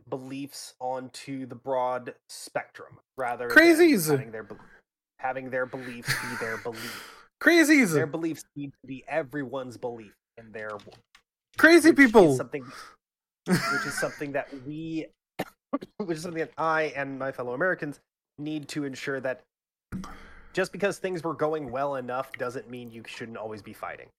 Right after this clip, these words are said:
Speaker 1: You should always be fighting. You should always fight for your rights. You should always fight for the rights of those around you. You should always fight for the downtrodden. You should always fight for those who can't fight for themselves. I will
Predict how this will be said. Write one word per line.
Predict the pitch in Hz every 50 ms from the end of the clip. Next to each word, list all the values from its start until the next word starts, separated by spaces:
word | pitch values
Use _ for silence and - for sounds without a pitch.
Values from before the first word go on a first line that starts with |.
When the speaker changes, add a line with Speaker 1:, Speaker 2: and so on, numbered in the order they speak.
| _ _ _ _ _ _
Speaker 1:
You | -
should | - - 165
always | 160 165 139 110
be | 107 101
fighting. | - - 98 85 - 71
You | - _ _ -
should | -
always | 165 185 185 -
fight | - - 160 151 - -
for | - 147
your | 127 127 127
rights. | 113 107 98 98 -
You | -
should | - - 139
always | 139 139 131
fight | - - 135 123 -
for | - 120
the | 123
rights | 113 110 110 - -
of | 117
those | 107 104 101 98
around | 95 95 90 90 87 - _
you. | _
You | _ _ _ _ _ _ _ _ _ _ _ _ - 135
should | 131
always | 139 139 -
fight | - - 170 147 135
for | - - 156
the | 135
downtrodden. | 123 139 139 139 139 135 - - 175 175 175 175 190 175
You | 160 139
should | 120 - 127
always | 127 131 127 123
fight | - - 147 131 -
for | - 143
those | 127 120 120 -
who | 127
can't | 117 - 127 110 -
fight | - 104 92 -
for | - 90
themselves. | 87 87 - - - - - - - _ - - - - _ _ _ _ _ _ _ _ _ _ _ _ _ _ _ _ _ _ _ _ _ _ _ _ _ _ _ _ _ _ _ _ _ _ _ _ _ - - - - - - - - - - - - - - - - _ _ _ _ _ _ _ _ _ _ _ _ _ _ _ _ _ _ _ _ _ _ _ _ _ _ _ _ _ _ _ _ _ _ _ _ _ -
I | 160 170 180
will | 180 170 165 170 160 147 139 -